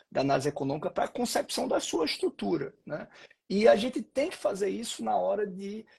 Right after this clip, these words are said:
modelar as nossas licitações, modelar os nossos contratos. Bons contratos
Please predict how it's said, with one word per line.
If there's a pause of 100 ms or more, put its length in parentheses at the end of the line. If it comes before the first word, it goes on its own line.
(180)
modelar
as
nossas
licitações,
modelar
os
nossos
contratos.
Bons
contratos